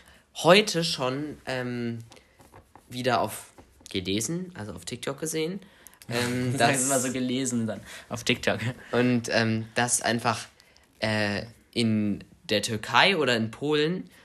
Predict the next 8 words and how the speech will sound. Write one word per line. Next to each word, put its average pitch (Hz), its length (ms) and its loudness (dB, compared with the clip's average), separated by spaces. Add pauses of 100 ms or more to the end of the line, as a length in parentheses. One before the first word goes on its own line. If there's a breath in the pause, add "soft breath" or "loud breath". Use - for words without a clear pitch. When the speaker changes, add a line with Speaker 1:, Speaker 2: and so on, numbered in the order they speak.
Speaker 1:
Spotify 139 600 -4 (140)
drei 117 340 4
Euro 147 280 0
kostet, 196 600 -4
Netflix 123 460 0
Speaker 2:
Was? - 340 2
Speaker 1:
zwei 190 320 4
Euro 127 480 2